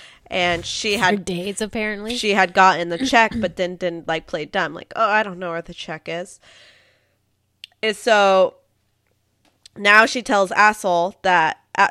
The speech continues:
Speaker 1: that he got his money and then he just, like, left, and he went and s-, was spending his money living somewhere else.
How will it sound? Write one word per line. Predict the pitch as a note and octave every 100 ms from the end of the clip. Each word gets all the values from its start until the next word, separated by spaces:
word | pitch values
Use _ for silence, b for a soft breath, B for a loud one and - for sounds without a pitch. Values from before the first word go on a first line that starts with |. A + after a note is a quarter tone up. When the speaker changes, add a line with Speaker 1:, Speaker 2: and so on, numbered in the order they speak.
| - -
Speaker 1:
that | F#3+ E3+ -
he | A#3
got | G3 F#3+ G3+
his | G#3+ F#3+
money | F3+ F3+ E3
and | - E3+ E3+
then |
he | F3+ E3+
just, | E3+ -
like, | C#3 C3+
left, | F3+ F3 - - - - -
and | F3+
he | E3+
went | E3+
and | B2
s-, | E3+ - _
was | F3
spending | - E3+ D#3+ E3+
his | D#3+ -
money | D3+ D3+
living | D3+ C3+ B2+ D#3
somewhere | - D3+ D3+
else. | D3+ - - -